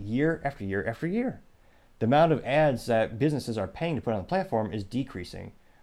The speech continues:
I believe it's an average about two point eight percent last time I reported on it a couple weeks back, back. If anything, YouTube should be incentivizing more philosophical, more,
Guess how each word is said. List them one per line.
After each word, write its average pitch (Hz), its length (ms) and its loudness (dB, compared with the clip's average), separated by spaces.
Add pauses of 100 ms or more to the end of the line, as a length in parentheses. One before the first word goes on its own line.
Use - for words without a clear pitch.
(120)
I 107 60 -2
believe 131 180 2
it's 120 100 -6
an 117 80 -2
average 120 220 0
about 98 200 -2
two 117 100 -10
point 113 180 -2
eight 107 120 -4
percent - 360 0
last 104 140 -2
time 95 140 -4
I - 20 -8
reported 107 360 0
on 104 120 0
it 95 40 -4
a - 20 -4
couple 90 180 -8
weeks - 140 -14
back, 131 380 2 (400)
back. 113 340 -2 (1040)
If - 100 -2
anything, 214 460 2 (440)
YouTube 202 280 2
should 143 120 -6
be 120 120 0
incentivizing 113 920 0
more 131 600 4
philosophical, 123 920 -2
more, 147 280 0